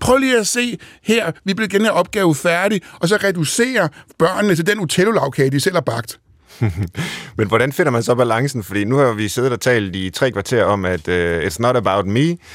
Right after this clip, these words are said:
Speaker 2: Øh, jeg skal også være noget for andre. Og når forældre så er noget for andre, i det her tilfælde deres børn, og virkelig gerne vil hjælpe dem til at lave en god opgave og få succes og, og hvad ved jeg, så er det også forkert. <laughs>
Speaker 1: Nej, men det er et spørgsmål, hvor meget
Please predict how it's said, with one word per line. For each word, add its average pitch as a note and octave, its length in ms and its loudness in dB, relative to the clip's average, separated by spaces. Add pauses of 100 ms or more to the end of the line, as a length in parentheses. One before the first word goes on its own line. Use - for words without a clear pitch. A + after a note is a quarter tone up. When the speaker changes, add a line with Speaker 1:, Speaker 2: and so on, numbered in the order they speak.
(320)
Speaker 2:
Øh, G#2 300 4
jeg G#2+ 120 2
skal A#2+ 120 0
også A#2+ 140 0
være A#2 140 0
noget A#2 220 2
for G2+ 100 -2
andre. A2 380 -2
Og G2 260 2
når G#2+ 80 2
forældre C#3 340 2
så A#2+ 180 2
er F#3+ 140 0
noget C3 260 4
for A2 100 -2
andre, F#2+ 400 -2
i G#2+ 40 -2
det A#2+ 80 0
her A#2 60 4
tilfælde B2 420 0
deres F2 220 0
børn, A#2 360 0 (420)
og B2 160 2
virkelig D#3+ 240 4
gerne C3 200 2
vil C3+ 80 2
hjælpe C#3+ 280 0
dem F#2 220 -2 (260)
til C#3 340 0
at F#2+ 720 2
lave A#2 160 2
en C#3+ 60 0
god C3 140 4
opgave G#2 500 2
og G2+ 100 0
få A#2+ 200 0
succes B2+ 500 0
og, G#2 160 2
og G2 100 2
hvad A2+ 120 2
ved A2+ 120 0
jeg, G#2 280 -2 (260)
så C#3 120 2
er C3+ 40 4
det B2 100 2
også B2 200 2
forkert. A2+ 480 0 (140)
<laughs> D3 160 2
Speaker 1:
Nej, C#3 180 -2 (160)
men A3 200 -4
det G#3 100 0
er G3 40 2
et F3 60 0
spørgsmål, G3+ 280 0
hvor F#3 80 2
meget E3+ 240 2